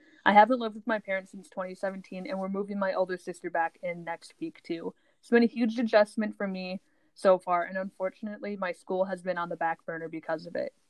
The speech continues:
The, uh, next few days, I will be sitting down and really planning out my schoolwork, and I will figure out what I need to do to finish this project on time. Again, I apologize for not reaching out sooner.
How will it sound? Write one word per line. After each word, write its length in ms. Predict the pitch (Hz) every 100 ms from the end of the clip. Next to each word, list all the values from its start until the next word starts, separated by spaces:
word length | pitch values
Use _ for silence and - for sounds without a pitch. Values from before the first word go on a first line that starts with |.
| _ _
The, 80 | 202
uh, 320 | 196 190 190 185 -
next 280 | 202 202 -
few 180 | 240
days, 260 | 214 196 190
I 140 | 190
will 80 | 185
be 80 | 185
sitting 300 | 185 190 196
down 240 | 190 185 185
and 100 | 175
really 180 | 180
planning 360 | 180 - 180 175
out 140 | 180
my 100 | 170
schoolwork, 580 | 165 - 233 233 226 233 _ _ _
and 80 | 196
I 40 | 185
will 80 | 175
figure 300 | - 208 208
out 100 | 196
what 140 | 190
I 60 | 185
need 160 | 185
to 60 | 185
do 200 | 175 175
to 80 | 170
finish 320 | - 170 165
this 120 | 170 -
project 440 | 165 165 160 -
on 140 | 160
time. 380 | - 156 - 202 - - - _ -
Again, 260 | 202 208
I 120 | 190 180
apologize 540 | 180 180 175 175 170
for 80 | -
not 160 | 175 165
reaching 240 | 165 175
out 160 | 170 170
sooner. 380 | 170 175 -